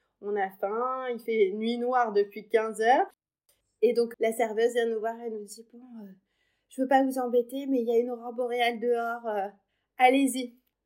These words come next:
Alors, les enfants, ils remettent leurs combis, ils sautent dans leurs chaussures.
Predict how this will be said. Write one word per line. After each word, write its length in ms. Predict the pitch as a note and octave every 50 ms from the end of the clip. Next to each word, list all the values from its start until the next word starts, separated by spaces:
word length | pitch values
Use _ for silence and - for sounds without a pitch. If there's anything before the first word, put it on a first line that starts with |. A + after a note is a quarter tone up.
| - C#4
Alors, 180 | C4+ C#4 C#4 C#4+ C#4+
les 160 | C#4+ C#4 C#4
enfants, 380 | C#4+ D4 D4 C#4+ D4 D#4+ D#4+ D#4+
ils 160 | D#4 D4 - B3
remettent 360 | C4+ C#4+ C#4+ C#4+ D4 D4 D4
leurs 240 | D4 D4+ C#4 C#4+ -
combis, 460 | - D#4 D4 D4 C4+ C#4 D4 D#4+ D#4+ D4+
ils 40 | D4
sautent 300 | - - D#4+ D#4+ C4+ B3+
dans 140 | D4+ D4
leurs 180 | D4 D4 C#4 C#4
chaussures. 640 | - - F#4 D4+ D4+ - - - E4 E4 D#4+ D#4 D#4